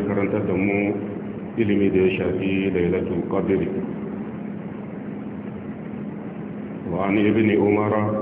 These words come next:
رضي الله عنهما، an karɓo hadisin daga Abdullah ibn Umar, أن رجالا من أصحاب النبي صلى الله عليه وسلم،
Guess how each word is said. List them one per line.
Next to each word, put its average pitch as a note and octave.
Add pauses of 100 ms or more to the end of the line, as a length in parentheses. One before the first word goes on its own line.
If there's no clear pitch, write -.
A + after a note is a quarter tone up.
(180)
رضي G2
الله G2 (120)
عنهما، G2 (400)
an G2+
karɓo G2+
hadisin G2
daga F#2
Abdullah F#2+
ibn F#2+
Umar, G#2 (1900)
أن G#2+
رجالا G2+
من G2
أصحاب G2
النبي F#2+
صلى F#2
الله G2+ (140)
عليه F2+
وسلم، G#2+